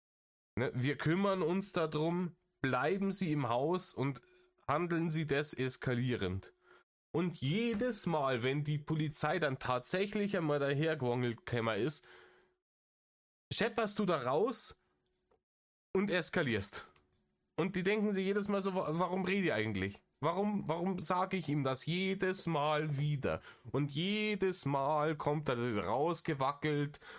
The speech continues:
und, ähm, sorgt dafür, dass die, dass die Situation weiter eskaliert und macht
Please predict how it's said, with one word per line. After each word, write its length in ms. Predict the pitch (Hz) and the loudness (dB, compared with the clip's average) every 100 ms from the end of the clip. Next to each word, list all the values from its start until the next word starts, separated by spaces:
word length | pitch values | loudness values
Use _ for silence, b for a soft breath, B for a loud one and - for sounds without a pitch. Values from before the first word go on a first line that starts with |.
| 123 | -6
und, 320 | 131 151 147 - | 0 0 -2 -4
ähm, 560 | 120 139 135 139 135 - _ _ _ _ _ _ _ _ _ _ _ | 0 0 0 -2 -4 -8 _ _ _ _ _ _ _ _ _ _ _
sorgt 300 | - 180 165 | -4 -2 0
dafür, 200 | 165 156 | -2 2
dass 180 | 143 139 | 0 0
die, 200 | 156 143 | -2 -2
dass 220 | 151 143 | 0 -2
die 100 | 156 | 0
Situation 520 | 139 143 143 131 135 | -2 0 0 0 0
weiter 220 | 110 85 73 | 0 -2 -2
eskaliert 540 | 90 - 90 87 - _ - | -2 -2 -2 -2 -4 _ -4
und 180 | 135 | 0
macht 220 | 139 151 | 0 -2